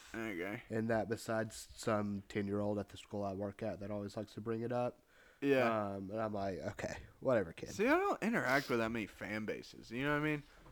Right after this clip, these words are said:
Speaker 1: Like, uh, I, I work with a handful of Alabama fans that just don't know football. You know what I mean?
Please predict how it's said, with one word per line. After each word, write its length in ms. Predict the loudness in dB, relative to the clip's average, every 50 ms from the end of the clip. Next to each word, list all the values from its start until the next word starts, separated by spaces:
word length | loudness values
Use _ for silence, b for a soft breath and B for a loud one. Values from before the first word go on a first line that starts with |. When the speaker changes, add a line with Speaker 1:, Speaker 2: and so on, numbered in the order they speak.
| -2
Speaker 1:
Like, 320 | 0 2 2 2 0 0 2
uh, 600 | 4 6 6 6 6 6 6 6 6 4 2 0 -2 b b b b b b b b b _ _ _ _ _ _ -8 -8
I, 60 | -8 -8 -8 -12 -6 0
I 120 | 4 4 4
work 380 | 6 6 8 8 8 8 6
with 140 | 6 6 6 6
a 240 | 4 4 2 0 -2 -6
handful 480 | -4 -2 0 0 0 0 2 4 4 4
of 40 | 4
Alabama 500 | 4 4 4 2 2 0 -2 -2 -2 -4
fans 400 | -4 -4 -4 -2 -4 -6 -8 -8 -6
that 200 | -4 -4 -4 -4
just 320 | -4 -4 -4 -4 -6 -10 -18 _ _ _ _ _ _ _ _ _ _ _ -20 -20 -20 -14 -10
don't 440 | -6 -4 -2 -2 -2 -2 -4 -6 -6
know 320 | -2 0 2 2 2 2 0 -2
football. 480 | 0 0 0 0 -2 -6 -10 -10 -8 -2
You 160 | 0 2 4
know 80 | 4 4
what 60 | 2
I 40 | 2
mean? 300 | 2 2 0 0 -2